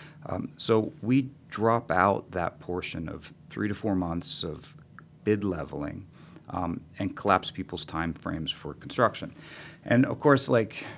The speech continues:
anyone else in New York City, if you're doing construction on your home and you can't live there, it means you're paying, you're paying your mortgage and a rent, or you're paying two mortgages.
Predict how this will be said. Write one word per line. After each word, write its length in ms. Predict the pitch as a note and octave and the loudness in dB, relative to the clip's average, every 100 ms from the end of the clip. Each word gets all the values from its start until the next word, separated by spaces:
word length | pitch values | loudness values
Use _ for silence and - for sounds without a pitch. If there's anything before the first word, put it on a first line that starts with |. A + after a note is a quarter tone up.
| - | -6
anyone 300 | A2 B2+ B2 | 4 8 8
else 260 | A#2 A#2 - | 8 4 2
in 80 | F#2+ | 0
New 80 | |
York 220 | F2+ D#2+ - | 0 -2 -4
City, 360 | - D#2+ E2+ | -6 -6 -6
if 140 | F#2 - | -8 -8
you're 80 | |
doing 280 | F2+ G2+ A2+ | -6 0 0
construction 500 | G#2 G2+ G2 F#2 - | 0 -2 0 -2 -2
on 140 | F2 E2 | -6 -4
your 100 | E2 | -6
home 540 | D#2 G#2 E2 D#2+ D#2+ | -4 -2 0 -4 -8
and 140 | - E2+ | -6 -8
you 40 | |
can't 380 | - G2 F2 - | -6 -6 -6 -6
live 340 | G2 G#2 - | -4 -4 -6
there, 280 | - - - | -8 -6 -8
it 100 | C2 | -8
means 260 | F2+ F2+ F2 | -6 -4 -4
you're 120 | F2+ | -6
paying, 540 | E2+ F#2+ F2+ E2+ E2 - - - - | -6 -4 -4 -6 -8 -12 -18 -20 -14
you're 120 | E2 | -12
paying 200 | - G#2 | -2 0
your 120 | F#2+ | 2
mortgage 580 | F2 F#2+ A#2 C#3 D#3 - - - - | 2 2 2 2 -2 -8 -18 -20 -20
and 140 | - F2 | -6 -4
a 20 | |
rent, 480 | E2+ G#2 C3 B2+ - | -2 2 2 2 -2
or 60 | E2 | -8
you're 100 | D#2 | -8
paying 280 | F2 F2 | -6 -6
two 180 | - C#3 | -2 4
mortgages. 800 | C3 A2+ A2+ A2 F2+ E2 - - | 4 4 2 0 -2 -6 -8 -12